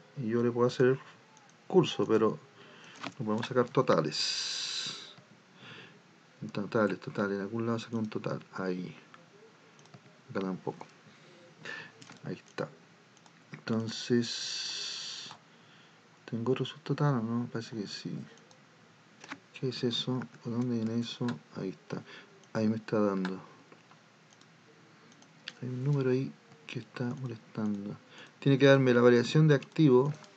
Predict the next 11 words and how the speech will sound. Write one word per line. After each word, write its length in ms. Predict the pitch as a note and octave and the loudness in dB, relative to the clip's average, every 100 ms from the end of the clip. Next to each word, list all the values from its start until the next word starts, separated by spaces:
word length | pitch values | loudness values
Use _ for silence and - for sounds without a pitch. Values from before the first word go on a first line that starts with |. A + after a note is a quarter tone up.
| - | -12
en 80 | G#2+ | -8
este 140 | B2+ | -4
caso, 460 | A#2 A#2+ - C3 D3+ - - - - - - - | 0 0 0 -2 -4 -8 -18 -18 -20 -20 -20 -10
que 120 | F#2+ | -4
viene 160 | F#2 | -2
determinada 460 | F#2+ G2+ G2+ G#2 G#2 | -2 -2 -2 0 0
por 160 | G#2 G2+ | 0 0
la, 220 | G#2 E2 - - _ - | -2 -4 -12 -20 _ -4
por 120 | G#2 | -2
este 240 | G#2 - | -2 0
valor. 300 | B2 C3 A#2+ | 4 8 6